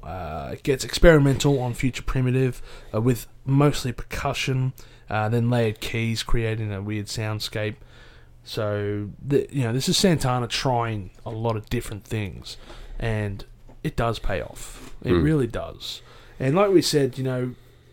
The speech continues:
Speaker 1: Borboleta kind of, I, I, I feel that album dragged its feet because Santana tried a whole bunch of things when he had the first few albums, but Borboleta really did nothing to change it.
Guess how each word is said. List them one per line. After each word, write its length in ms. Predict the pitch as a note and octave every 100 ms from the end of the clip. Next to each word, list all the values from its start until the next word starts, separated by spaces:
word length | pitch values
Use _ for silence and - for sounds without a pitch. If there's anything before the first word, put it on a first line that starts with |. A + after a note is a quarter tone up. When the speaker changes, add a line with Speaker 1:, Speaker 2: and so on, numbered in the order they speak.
| - - -
Speaker 1:
Borboleta 640 | D#3 E3 D3 C#3+ C3+ B2 A#2 -
kind 280 | - C3+ B2+
of, 180 | A2+ - - - - - - - -
I, 120 | - -
I, 260 | D3 D3+
I 40 | -
feel 200 | A#3 A3+
that 160 | G#3+
album 240 | F3+ E3+ C#3+
dragged 300 | D3 D3 C#3
its 120 | -
feet 240 | C#3+ C3+
because 560 | G#2+ C#3+ C3+ B2+ - - - -
Santana 500 | - E3 D3 G3+ A3
tried 260 | G#3 E3+ D3+
a 60 | C3
whole 120 | C#3+
bunch 220 | C#3 B2
of 80 | A#2
things 360 | - A2 G#2 - - - -
when 180 | C3 B2+
he 100 | B2+
had 180 | B2 A#2
the 60 |
first 300 | - B2+ A2+
few 200 | - A2+
albums, 420 | G#2+ G#2+ G#2+ G2 - - - -
but 300 | C3 A#2+ A#2
Borboleta 480 | C3+ C3 C3 B2 A#2
really 300 | B2 A#2 A2 - - -
did 160 | A#2+
nothing 400 | G#2+ G#2 - A2 G#2
to 280 | - G2 -
change 420 | - A#2 G#2 F2+
it. 100 | D#2+